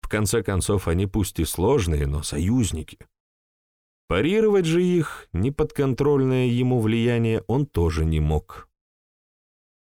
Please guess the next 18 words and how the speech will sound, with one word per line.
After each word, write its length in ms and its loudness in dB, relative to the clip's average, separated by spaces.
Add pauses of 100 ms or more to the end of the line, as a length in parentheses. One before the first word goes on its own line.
На 140 0
весь 260 2
легион 540 2
у 60 -4
него 380 0
имелся 460 0
только 460 0
один 300 0
архиерей 760 0 (140)
с 180 -8
тремя 360 -2
служками. 680 -6 (960)
Все 220 0
они 160 2
были 240 2
из 100 2
числа 400 0
бойцов, 600 0